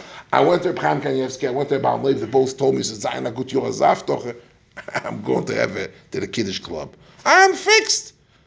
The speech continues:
The Rebbe took care of me. The guy said, "The Rebbe, to the Ger Rebbe, to the Sadhu Rebbe, to the Vizhnitzer Rebbe,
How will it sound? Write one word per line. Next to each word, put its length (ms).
The 120
Rebbe 300
took 220
care 220
of 140
me. 140
The 80
guy 200
said, 220
"The 220
Rebbe, 260
to 120
the 120
Ger 300
Rebbe, 220
to 120
the 60
Sadhu 320
Rebbe, 240
to 140
the 0
Vizhnitzer 520
Rebbe, 280